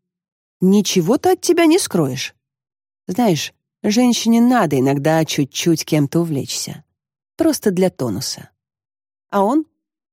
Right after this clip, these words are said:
«Что он?» «Он тоже просто для тонуса?» «Думаю, да».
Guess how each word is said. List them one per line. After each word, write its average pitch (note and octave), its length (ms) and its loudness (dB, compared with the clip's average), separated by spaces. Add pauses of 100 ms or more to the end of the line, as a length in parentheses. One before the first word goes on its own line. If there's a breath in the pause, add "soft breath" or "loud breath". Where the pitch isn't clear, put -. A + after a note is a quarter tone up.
(300)
«Что - 420 -4
он?» C#3+ 220 -8 (800)
«Он A3+ 240 0
тоже A4+ 260 0
просто G#3 340 0
для E3+ 180 2
тонуса?» - 560 -6 (800)
«Думаю, D3 460 2
да». E3 260 -4